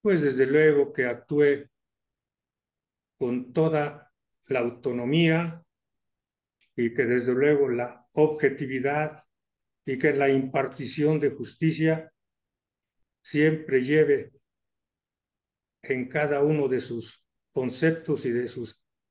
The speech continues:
análisis verdaderamente el deseo de que se haga esa justicia jurídica, justicia social y sobre todo que no se afecte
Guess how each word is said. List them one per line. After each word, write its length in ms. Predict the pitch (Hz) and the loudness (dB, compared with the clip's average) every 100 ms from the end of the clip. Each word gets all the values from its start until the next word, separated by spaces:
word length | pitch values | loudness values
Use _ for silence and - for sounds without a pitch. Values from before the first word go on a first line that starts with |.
| _ | _
análisis 960 | - 127 131 156 165 170 202 208 - - _ _ _ _ _ _ _ _ _ _ | -6 -2 0 0 0 0 0 -4 -6 -16 _ _ _ _ _ _ _ _ _ _
verdaderamente 1040 | - 123 123 135 147 151 156 156 160 160 - _ _ - | -6 -6 -4 -4 -2 0 0 0 -2 -4 -12 _ _ -10
el 180 | 117 | -6
deseo 580 | 117 120 151 156 156 - _ _ _ _ _ _ _ _ _ _ _ _ _ _ _ | -4 0 2 2 2 -6 _ _ _ _ _ _ _ _ _ _ _ _ _ _ _
de 200 | 117 127 | -4 -2
que 200 | 131 127 | 0 -2
se 160 | 143 139 | 0 -2
haga 260 | 135 131 | -2 -6
esa 400 | 135 139 127 - _ _ _ _ | -6 -6 -10 -14 _ _ _ _
justicia 760 | - 120 - 151 - 127 110 - _ _ _ _ | -8 -8 -4 -6 -2 -4 -4 -14 _ _ _ _
jurídica, 640 | - 131 175 165 160 113 - _ _ _ _ _ | -4 2 4 2 0 -6 -10 _ _ _ _ _
justicia 440 | 120 - 151 139 | -14 -6 -4 -2
social 680 | 117 113 - 156 156 135 - _ _ _ _ _ _ _ _ _ - | -2 -4 0 0 0 -4 -16 _ _ _ _ _ _ _ _ _ -12
y 80 | 139 | -8
sobre 280 | 135 123 117 | -4 -2 -4
todo 560 | - 143 135 135 - _ _ _ _ _ _ _ - | 0 2 2 -2 -10 _ _ _ _ _ _ _ -6
que 120 | 120 | -4
no 120 | 139 | -4
se 140 | - | -6
afecte 640 | 117 - 131 131 117 107 | -8 0 0 0 -8 -8